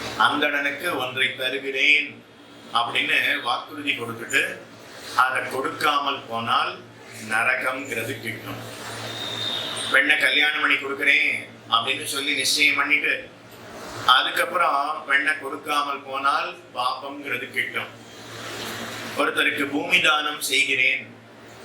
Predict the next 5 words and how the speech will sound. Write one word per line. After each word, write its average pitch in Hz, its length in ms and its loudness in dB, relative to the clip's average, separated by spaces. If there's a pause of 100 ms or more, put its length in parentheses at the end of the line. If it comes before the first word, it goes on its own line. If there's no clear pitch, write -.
(140)
ஸ்வர்ண 160 500 6
தானம் 156 400 4
செய்கிறேன், 131 720 0 (680)
கோதானம் 156 680 2
செய்கிறேன், 135 800 2